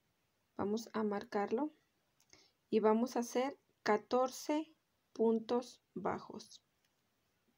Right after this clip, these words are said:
Miren, ya realicé los catorce puntos bajos. Ahora en la última cadenita vamos a realizar tres puntos en esa misma cadenita.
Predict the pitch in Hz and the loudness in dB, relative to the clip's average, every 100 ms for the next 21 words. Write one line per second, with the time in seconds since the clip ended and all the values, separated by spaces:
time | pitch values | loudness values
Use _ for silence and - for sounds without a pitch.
0 | _ _ - - - 302 226 208 220 220 | _ _ -20 -20 -18 -6 -4 0 2 2
1 | 220 269 240 233 240 - 220 220 214 247 | 2 -2 -2 -2 -4 -4 -4 -2 -2 -6
2 | 240 226 220 240 233 - 214 233 - 359 | -2 -2 0 -2 -4 0 2 2 0 -2
3 | - - - - - - - 208 214 233 | -2 -14 -20 -20 -20 -6 2 4 4 4
4 | 247 220 214 208 214 - 262 285 247 240 | 0 0 0 2 0 -2 -4 -2 0 2
5 | 226 233 - 254 240 214 214 240 - 226 | 2 0 0 0 2 0 -2 -4 -4 -2
6 | 220 214 208 - 233 262 - - _ _ | 0 0 0 -2 -2 -2 -4 -16 _ _
7 | _ _ - - _ _ _ _ - _ | _ _ -20 -20 _ _ _ _ -20 _
8 | _ - _ _ _ 220 233 240 - 254 | _ -20 _ _ _ 4 4 4 -2 -2
9 | 254 240 254 247 - 208 214 214 214 220 | -2 -2 -4 -4 -4 -4 -4 -2 0 2
10 | 220 220 233 247 277 - | 0 0 -2 -2 -4 -8